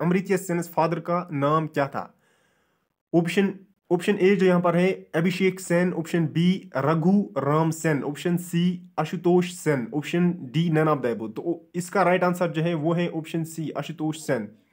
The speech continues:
पेशे से जो वो आशुते-, आशुतोष सेन है वो केमिस्ट्री पढ़ाते थे। जी हाँ, वो केमिस्ट्री के टीचर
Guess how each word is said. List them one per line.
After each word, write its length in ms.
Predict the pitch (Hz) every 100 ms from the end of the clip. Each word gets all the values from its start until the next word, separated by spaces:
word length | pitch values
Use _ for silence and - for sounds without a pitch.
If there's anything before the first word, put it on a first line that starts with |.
| _ _ _ _ _ _ _ _ -
पेशे 320 | 170 185 202
से 180 | 196 190
जो 160 | 180
वो 440 | 170 180 185 - -
आशुते-, 420 | 156 185 180 175 180
आशुतोष 440 | 170 196 185 180 180
सेन 140 | 170
है 140 | 170 180
वो 220 | 147 175 180
केमिस्ट्री 320 | 170 170 175
पढ़ाते 380 | 170 131 110 104
थे। 200 | 101 98
जी 220 | 110 143
हाँ, 120 | 170
वो 220 | 175 170 170
केमिस्ट्री 500 | 175 185 - 170 185
के 200 | 180 185
टीचर 480 | 180 156 143 160